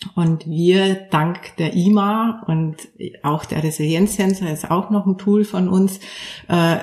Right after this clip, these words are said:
uns sehr deutlich macht, wie gut das Selbstwertgefühl von jemandem ist oder nicht ist und,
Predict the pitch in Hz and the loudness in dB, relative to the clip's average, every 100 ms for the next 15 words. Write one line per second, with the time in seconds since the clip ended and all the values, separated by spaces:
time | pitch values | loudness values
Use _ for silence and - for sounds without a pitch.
0 | - 175 175 - 170 170 170 185 180 175 | 0 0 2 2 2 4 4 4 2 2
1 | 156 151 - 156 170 185 185 165 - 160 | -2 -4 -4 -4 2 2 2 -2 -2 -4
2 | - 156 151 - 165 175 170 160 156 165 | -2 -4 -2 -4 -2 -2 0 -4 -2 -2
3 | 160 156 - - 180 160 160 160 185 185 | -2 -2 -2 -2 -2 -4 -2 2 0 0
4 | - 156 - - 156 | -4 -4 -4 -2 -2